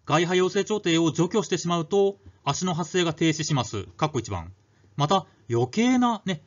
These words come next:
外胚葉性頂点を無理やり移植してしまうと、翼の重複が、鶏では翼の重複が見られます。こっちが正常な発生ね。翼が重複してしまいます。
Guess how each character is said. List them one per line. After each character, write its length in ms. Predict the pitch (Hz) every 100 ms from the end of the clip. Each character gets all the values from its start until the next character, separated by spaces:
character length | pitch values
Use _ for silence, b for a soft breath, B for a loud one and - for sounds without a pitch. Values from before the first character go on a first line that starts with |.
| -
外 180 | 151 165
胚 100 | 170
葉 60 | 165
性 120 | 170
頂 160 | 170
点 200 | 156 147
を 260 | 151 165 160 _
無 120 | 131 139
理 80 |
や 120 | 156 151
り 240 | 147 - _ _
移 100 | 156
植 220 | 165 156
し 40 | 151
て 80 | 160
し 100 | 165
ま 100 | 160
う 60 |
と、 280 | 160 220 214 _ _ - - _ - _
翼 540 | - 147 160 185 - 180
の 220 | 180 147 -
重 320 | 147 180 214
複 220 | - 208
が、 160 | 190 151
鶏 360 | 151 156 160
で 60 | 180
は 200 | 190 113
翼 400 | - 143 156 160
の 120 | 156
重 280 | 151 151 190
複 180 | 185 214
が 180 | 202 196 b
見 100 | 151
ら 80 | 147
れ 60 | 135
ま 80 | 113
す。 160 | 95 - _ _
こ 100 | 220
っ 20 |
ち 120 | 220
が 80 | 262
正 180 | - 175
常 120 | 156
な 100 | 143
発 180 | 123 -
生 220 | 117 98
ね。 240 | 127 110 - _ _ _ _
翼 380 | - 147 147 151
が 280 | 156 170 - _ _ _ -
重 300 | - 151 202
複 240 | 175 214
し 60 | 190
て 340 | 202 202 - _ _ -
し 160 | -
ま 100 | 156
い 40 | 131
ま 100 | 107
す。 160 | 95